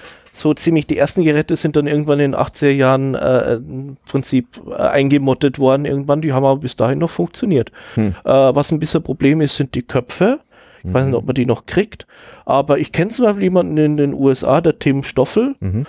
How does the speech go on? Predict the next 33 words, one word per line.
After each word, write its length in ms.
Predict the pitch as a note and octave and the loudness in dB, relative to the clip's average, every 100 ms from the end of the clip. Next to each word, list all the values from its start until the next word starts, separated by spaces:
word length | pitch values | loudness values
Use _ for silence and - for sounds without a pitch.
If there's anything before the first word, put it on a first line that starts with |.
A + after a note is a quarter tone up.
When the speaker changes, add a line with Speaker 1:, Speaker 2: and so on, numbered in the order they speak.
| - | -10
Speaker 1:
Äh, 360 | - D3+ C#3+ C#3+ | 0 4 4 2
da 180 | E3 C3 | 0 -4
können 180 | - C#3+ | 0 0
wir 100 | C3+ | 0
gern 220 | C3 C3 C3+ | 2 0 2
auch 160 | C3 | 0
auf 140 | C3 - | -2 -2
seine 280 | - C#3 | 0 0
Homepage 300 | C3+ C#3 D3 C#3 | -2 -2 -2 -2
vielleicht 340 | - C3 - | -2 -2 0
einen 220 | C3+ C3 | -2 0
Link 200 | C3 C3+ | -2 -4
in 60 | - | -4
die 100 | C3 | -4
Shownotes 400 | - B2+ C#3+ D3+ | -4 -2 -2 0
Speaker 2:
Ich 60 | |
wollte 180 | C3 D3 | 0 0
Speaker 1:
machen. 260 | C3 C#3 B2 | 0 0 0
Speaker 2:
sagen, 120 | - | -2
äh, 40 | B2 | 0
schick 220 | D3+ - | -2 0
mir 100 | C3 | 2
mal 140 | B2+ | 2
eine 120 | B2+ | 2
Mail 320 | A#2 A2+ C3+ C3 | 4 4 4 2
an, 240 | A2 A2+ | 0 -2
an 260 | - F#2+ A#2 | -2 -2 -2
die, 280 | G#2+ A2 | -2 0
äh, 280 | - G#2+ G2+ | 0 2 0
damals 380 | G2+ G#2+ A#2 A#2 | 2 2 2 0
Speaker 1:
Mhm. 40 | D3 | 0
Speaker 2:
T 100 | B2 | 0
M 260 | A2 A2+ | 2 0